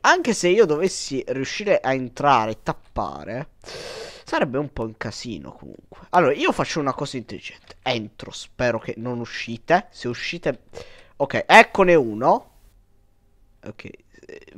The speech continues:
va bene. Eccone uno, lo posso prendere? Sì, eccolo, gua-, guardate. Ecco, que-, questo è lo Shadow Spider. Allora, per chi non lo conoscesse, sono dei ragnetti d'ombra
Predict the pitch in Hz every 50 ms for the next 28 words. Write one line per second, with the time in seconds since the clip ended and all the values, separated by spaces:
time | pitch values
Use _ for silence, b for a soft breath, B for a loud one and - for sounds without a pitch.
0 | 117 _ - 117 110 107 104 104 101 101 113 143 180 247 b b b b b b
1 | b b b b - 151 - - 139 131 160 180 165 120 120 131 147 165 - 127
2 | 143 151 - - - - - - 110 - 127 135 127 107 110 107 104 98 98 107
3 | 113 - - - - - 214 160 151 208 294 - _ _ _ - - - 123 113
4 | 113 113 131 170 196 - - 151 220 349 220 147 120 95 104 123 - - - 220
5 | 233 - - - _ _ _ _ _ _ _ _ _ _ _ _ _ _ _ _
6 | _ _ - _ - 320 - - - - - 170 - - 294 370 285 - - 302
7 | 320 349 - - - - - 285 285 269 220 180 180 180 214 220 - - - -
8 | 156 131 123 131 135 127 127 - - - - - - 107 92 92 95 98 107 104
9 | 101 101 - 110 B B B B B B B B B B B B B B - 233
10 | 202 147 135 - - 466 508 - - 349 247 214 208 190 180 - - 165 151 143
11 | 127 - - 131 113 - - 147 160 - - 359 285 202 180 180 220 247 302 359
12 | 392 370 370 392 403 370 254 - - - - 151 123 139 135 131 131 127 127 131
13 | 123 143 156 185 240 269